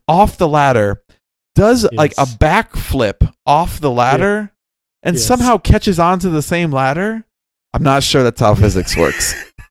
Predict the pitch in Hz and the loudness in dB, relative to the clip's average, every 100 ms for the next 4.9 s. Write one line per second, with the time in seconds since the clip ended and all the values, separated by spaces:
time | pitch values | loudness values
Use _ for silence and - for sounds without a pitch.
0 | _ _ _ _ - - - - 147 131 | _ _ _ _ -16 -10 -8 0 2 2
1 | 123 151 151 160 185 170 151 139 120 131 | -2 -2 -2 4 4 4 2 2 2 -2
2 | 110 101 - _ _ _ _ _ _ _ | -4 -6 -14 _ _ _ _ _ _ _
3 | 156 160 156 139 117 120 113 110 - 113 | -2 2 2 2 4 2 2 -2 -2 -2
4 | - 117 104 98 98 101 92 98 - | -2 -6 -6 -8 -8 -8 -10 -14 -18